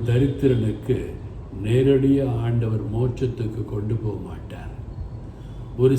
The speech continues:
செத்துப்போன தரித்திரனுக்கு ஆண்டவர் மோட்ச பாக்கியத்தை கொடுக்கிறார் என்றால்,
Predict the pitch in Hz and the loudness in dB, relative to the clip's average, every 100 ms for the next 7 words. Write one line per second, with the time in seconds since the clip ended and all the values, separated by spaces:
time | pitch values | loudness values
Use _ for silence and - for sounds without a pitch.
0 | - 160 160 202 - 196 196 185 127 123 | 4 2 4 2 2 2 4 2 2 4
1 | 156 160 175 156 131 127 - - 117 85 | 6 4 4 2 4 2 0 -2 -2 -2
2 | - - - - - - - 127 143 143 | -8 -10 -10 -8 -8 -10 -2 2 2 2
3 | 147 139 117 110 139 - - - 135 - | 2 2 2 2 0 0 -4 -4 -2 -2
4 | - - - - - - - - 120 120 | -4 -6 -6 -6 -6 -6 -6 -2 0 0
5 | - 135 117 - 120 98 - 131 139 151 | 0 2 2 0 -4 -6 0 2 4 2
6 | - 127 110 101 95 90 98 - 90 | 0 0 0 -4 -6 -8 -6 -6 -8